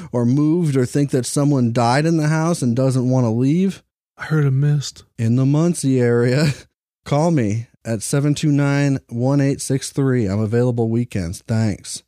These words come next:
Speaker 2: Call 'em up.
Speaker 1: I don't have a area code.
Speaker 2: I'll find one for you.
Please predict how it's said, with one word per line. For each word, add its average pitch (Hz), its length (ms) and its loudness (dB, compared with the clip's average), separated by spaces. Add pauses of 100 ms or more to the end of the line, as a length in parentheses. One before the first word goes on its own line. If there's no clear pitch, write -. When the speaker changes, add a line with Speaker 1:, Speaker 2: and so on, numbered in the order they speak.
Speaker 2:
Call 143 180 -2
'em 185 80 0
up. 233 240 -4 (420)
Speaker 1:
I 135 100 0
don't 139 100 0
have 139 160 2
a 135 340 0 (340)
area 151 220 0
code. 87 300 -6
Speaker 2:
I'll 147 100 -4
find 196 300 2
one 143 100 2
for 143 220 0
you. 185 140 -2